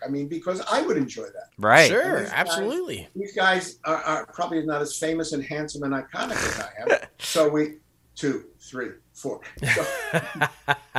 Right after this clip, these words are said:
Speaker 1: so I, I would just like to give them a little pat on the back,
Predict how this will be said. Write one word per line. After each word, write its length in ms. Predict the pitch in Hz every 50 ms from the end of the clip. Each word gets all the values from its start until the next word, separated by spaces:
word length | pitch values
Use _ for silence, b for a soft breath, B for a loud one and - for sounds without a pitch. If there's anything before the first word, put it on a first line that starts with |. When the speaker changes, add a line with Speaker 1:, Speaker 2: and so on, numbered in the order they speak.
| - -
Speaker 1:
so 140 | 180 165
I, 200 | 165 127 - - -
I 120 | 160 170 202
would 120 | 196 190
just 220 | 185 175 160 - 165
like 180 | 160 160 156
to 80 | - 139
give 220 | 127 131 139 135
them 120 | 135 135 131
a 20 |
little 180 | 131 127 117 -
pat 140 | - 127 123
on 120 | 131 127
the 60 | 127 117
back, 360 | - 147 156 - - -